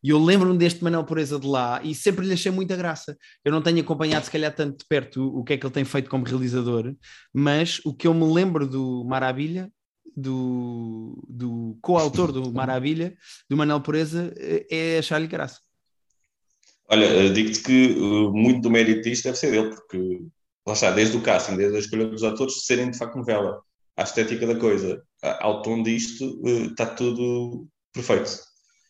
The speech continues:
Speaker 1: Ó Pedro, e já
Speaker 2: E
Speaker 1: viste, estamos a dizer bem de uma coisa portuguesa. Às vezes as pessoas até esquecem
Speaker 2: Era
Speaker 1: que
Speaker 2: isso,
Speaker 1: nós
Speaker 2: era isso que, yeah, não, e já temos bem dos conteúdos do YouTube hoje, quase todos que falámos, aliás todos, acho eu, e agora estamos a dizer bem de uma série.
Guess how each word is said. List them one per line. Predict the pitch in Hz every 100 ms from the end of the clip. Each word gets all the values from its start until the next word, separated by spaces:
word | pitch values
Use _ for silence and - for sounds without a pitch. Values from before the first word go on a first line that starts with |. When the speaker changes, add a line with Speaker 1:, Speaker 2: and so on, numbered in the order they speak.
| - _ _
Speaker 1:
Ó | -
Pedro, | 143 135
e |
já | 135 147
Speaker 2:
E |
Speaker 1:
viste, | 151
estamos | - 143 143
a |
dizer | 131 135
bem | 139
de | 135
uma | 117
coisa | 131 123
portuguesa. | 117 117 120 110 104
Às | 117
vezes | 131 139
as | 139
pessoas | 143 135
até | 135
esquecem | 120 110
Speaker 2:
Era | 123
Speaker 1:
que | 170
Speaker 2:
isso, | 285 -
Speaker 1:
nós |
Speaker 2:
era | 135 143
isso | 165 165 -
que, | 196 196 190 -
yeah, | 170 220 220 -
não, | 359
e | 139
já | 131
temos | 156 135
bem | 147
dos | 139
conteúdos | - 139 135 135 127 - 113 117
do |
YouTube | 120 123 123
hoje, | 123 139 - -
quase | 131 113 -
todos | 113
que | -
falámos, | 117 123 - - -
aliás | - -
todos, | 127 131
acho | - -
eu, | 147 - _ _ _ _ _ _
e | 123 127
agora | 139
estamos | 135 147
a | 151
dizer | 160
bem | 160 165
de | 170
uma | 180
série. | 180 160